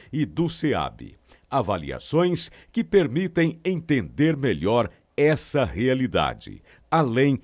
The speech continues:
das campanhas publicitárias. Parte dois. Contudo, quando passamos a olhar o desempenho dos mesmos alunos das escolas públicas no enem,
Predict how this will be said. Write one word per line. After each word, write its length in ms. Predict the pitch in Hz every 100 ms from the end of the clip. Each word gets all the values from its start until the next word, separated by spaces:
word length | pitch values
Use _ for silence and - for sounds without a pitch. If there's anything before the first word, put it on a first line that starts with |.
| _
das 380 | 131 190 185 -
campanhas 800 | 165 135 120 139 147 139 127 -
publicitárias. 1500 | - 127 123 123 - 113 - 73 62 50 50 - - - - _ _ _
Parte 360 | 127 131 -
dois. 500 | 98 69 53 - - - _ - - -
Contudo, 800 | - 190 175 170 208 127 73 58 - _
quando 320 | - 226 180 160
passamos 680 | 135 - - 185 165 123
a 80 | 139
olhar 460 | 135 92 82 117 117
o 80 | 98
desempenho 1120 | - 160 170 117 113 - 135 135 69 52 -
dos 280 | 180 156 -
mesmos 560 | 165 196 165 156 131
alunos 600 | 127 104 139 170 151 139
das 220 | - 127 101
escolas 560 | 110 - 156 151 143
públicas 680 | - 92 67 67 - 69 -
no 280 | 120 180 156
enem, 360 | 117 131 69